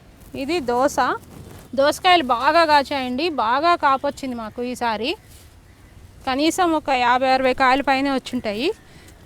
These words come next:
ఇప్పుడు సీజన్ అయిపోయిందండి, ఇంకా మళ్ళీ కానీ ఇప్పుడే వస్తున్నాయి ఇంకా దోసకాయలు. ఇప్పుడే మ-, మళ్ళీ పూత వస్తున్నది. ఇంకా ఇది అలసందలండి, ఇది ఎర్ర రకం అండి,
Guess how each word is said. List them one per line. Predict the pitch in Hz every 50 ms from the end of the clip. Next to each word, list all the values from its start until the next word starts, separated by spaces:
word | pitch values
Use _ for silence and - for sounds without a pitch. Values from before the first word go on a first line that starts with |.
| - - - 214
ఇప్పుడు | 233 240 - - 349
సీజన్ | - 330 302 311 320 349 339 339
అయిపోయిందండి, | 302 294 294 311 254 302 339 330 339 339 330 320 311 294 285 269 262 262 269 320
ఇంకా | 370 349 311 311 302 339
మళ్ళీ | 285 262 247 262 285 370 370
కానీ | - 320 294 302 349 339
ఇప్పుడే | 254 - 320 320
వస్తున్నాయి | 311 302 - - - - 311 330 285 254
ఇంకా | 254 - 269
దోసకాయలు. | 254 240 240 247 - - - 285 262 220 214 233 311 370 - - - - - - - - - - - - - - - - - - - - - - - -
ఇప్పుడే | 254 - - 403 - 320
మ-, | 294 285 277 262 247
మళ్ళీ | 240 247 254 269 294
పూత | 269 - 277 285 277 -
వస్తున్నది. | 285 - - - - 269 254 226 202 185 240 302 403 - - - - _ _ _ _ _ _ _ _ _ _ _ _ _ _ _ _ _ _ _ _ - -
ఇంకా | 254 269 294 320 320 311 285 277 - - - - - - -
ఇది | 254 285 294 330 359 370 370 349 330 302 285 254 214 - - - - - - - -
అలసందలండి, | 233 269 302 294 359 359 339 330 320 294 254 240 226 233 294 381 466 - - - - - -
ఇది | 277 294 294 370 381
ఎర్ర | 339 285 285 302 320
రకం | 302 311 - - 269 247
అండి, | 233 220 226 311 403